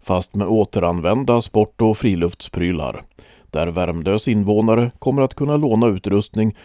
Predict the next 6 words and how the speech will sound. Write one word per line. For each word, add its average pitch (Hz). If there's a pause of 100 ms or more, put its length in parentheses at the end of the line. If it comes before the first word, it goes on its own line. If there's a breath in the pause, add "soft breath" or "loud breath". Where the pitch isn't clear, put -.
(140 soft breath)
för -
en 147
aktiv 107
fritid 107
helt 139
gratis 95